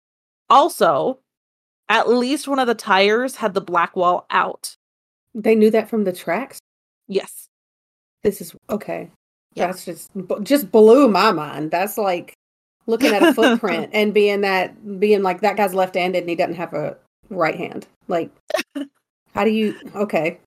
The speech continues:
Speaker 1: I'm assuming it's the pattern on it. They just kind of were able to see, like, the, the typical pattern on this. This should be on the outside if the black wall were in.
Speaker 2: Okay. That makes
Speaker 1: Yeah.
Speaker 2: sense. It's still just, it's mind-boggling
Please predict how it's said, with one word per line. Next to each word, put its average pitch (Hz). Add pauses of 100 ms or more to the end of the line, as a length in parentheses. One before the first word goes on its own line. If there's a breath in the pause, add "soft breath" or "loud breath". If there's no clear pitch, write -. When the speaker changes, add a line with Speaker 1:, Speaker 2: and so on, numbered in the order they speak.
Speaker 1:
I'm 262
assuming 349
it's 294
the 233
pattern 214
on 285
it. 311
They 196
just 202
kind 185
of 180
were 180
able 180
to -
see, 180
like, 170
the, 180 (300)
the 175
typical 214
pattern 190
on 175
this. 170
This 185
should 185
be 175
on 165
the 165
outside 165
if 175
the 170
black 160
wall 165
were -
in. 160 (1300)
Speaker 2:
Okay. 175 (160)
That 262
makes 285
Speaker 1:
Yeah. -
Speaker 2:
sense. 202
It's 190
still 196
just, 170
it's 208
mind-boggling 156